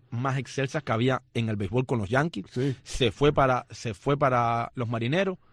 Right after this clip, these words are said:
Speaker 1: y se le olvidó a la gente que existía
Speaker 2: Perdóname,
Speaker 1: Robinson
Speaker 2: pero
Speaker 1: Cano.
Speaker 2: Ken Frif-, Ken Griffey Junior jugó en Seattle.
Speaker 1: Randy Johnson
Speaker 2: Eh,
Speaker 1: jugó en
Speaker 2: Randy
Speaker 1: Seattle.
Speaker 2: Johnson, este, Edgar Martínez, y todo el mundo sabe quiénes son y son muy queridos.
Speaker 1: Sí, ganaron
Speaker 2: Y
Speaker 1: ciento dieciséis juegos y se fueron a la primera ronda en los playoffs.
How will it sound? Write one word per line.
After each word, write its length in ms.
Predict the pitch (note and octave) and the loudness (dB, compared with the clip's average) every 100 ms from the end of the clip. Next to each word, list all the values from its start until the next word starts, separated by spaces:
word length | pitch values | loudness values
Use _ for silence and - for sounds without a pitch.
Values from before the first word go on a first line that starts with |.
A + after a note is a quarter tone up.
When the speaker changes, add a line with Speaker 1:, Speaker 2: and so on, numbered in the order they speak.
| _ _ | _ _
Speaker 1:
y 100 | - | -10
se 140 | - B2 | -4 -2
le 60 | |
olvidó 320 | A2 G2+ A#2 | 0 0 2
a 20 | D3+ | 2
la 80 | C3+ | 0
gente 280 | D#3 D3 | -2 -4
que 80 | B2 | -4
existía 200 | G#2+ A#2 | -2 0
Speaker 2:
Perdóname, 220 | D3 F#3+ B2+ | 4 4 2
Speaker 1:
Robinson 240 | A#2+ A#2+ | 0 -4
Speaker 2:
pero 120 | A#2 | -4
Speaker 1:
Cano. 60 | G2 | -2
Speaker 2:
Ken 180 | C3 C3+ | -2 -2
Frif-, 340 | D3+ D#3+ D3+ - | 0 -2 -2 -2
Ken 220 | C#3 C3+ | -2 2
Griffey 360 | C#3+ C#3+ D#3 C3+ | 0 2 0 0
Junior 340 | C3+ D#3 F3+ C#3+ | 0 2 2 0
jugó 340 | B2 A#2 A#2+ | -6 -4 -2
en 80 | C3+ | -2
Seattle. 720 | C3 C#3+ B2 C3+ E3+ C#3 G#2+ - | -2 0 2 2 2 0 -2 -2
Speaker 1:
Randy 360 | B2 C3 B2+ | 2 4 2
Johnson 280 | A2+ B2 D#3 | 2 2 2
Speaker 2:
Eh, 40 | D3 | 2
Speaker 1:
jugó 120 | C3 | 4
en 60 | - | 2
Speaker 2:
Randy 140 | A2 | 4
Speaker 1:
Seattle. 200 | G#2+ - | 4 4
Speaker 2:
Johnson, 460 | C#3+ F#3+ - F#3+ D#3 | 2 2 4 4 4
este, 240 | C#3+ - | 0 -2
Edgar 240 | C#3 D3 D3+ | -2 0 2
Martínez, 580 | C#3+ B2+ D#3+ A3 G#3 - | 0 2 4 4 4 0
y 100 | A#2 | -8
todo 240 | A#2+ E3+ | -2 0
el 60 | A3 | 2
mundo 260 | A3 D#3+ | 2 0
sabe 260 | D3 D3 C#3+ | 0 0 0
quiénes 240 | D3 C3 | -2 -2
son 240 | D3 G3+ F#3+ | 0 2 2
y 60 | |
son 180 | C3 C3 | 0 -2
muy 140 | C#3 | 0
queridos. 460 | C#3+ C3+ G3 A3 F#3+ | -2 0 4 4 2
Speaker 1:
Sí, 200 | - B2+ | -2 -4
ganaron 340 | G#2 A#2 C#3+ | 0 2 4
Speaker 2:
Y 40 | E3 | 4
Speaker 1:
ciento 320 | D3+ D3 C#3 | 4 4 4
dieciséis 360 | B2+ A2 D#3+ D3 | 0 2 2 4
juegos 260 | D#3+ F3+ | 4 4
y 20 | |
se 80 | C#3 | 2
fueron 180 | B2+ D3+ | 0 0
a 40 | |
la 40 | C#3 | 0
primera 240 | B2 C#3 | 2 2
ronda 220 | B2 C#3 B2+ | 2 2 2
en 40 | |
los 80 | A2+ | 0
playoffs. 280 | G#2+ G2+ | -2 -4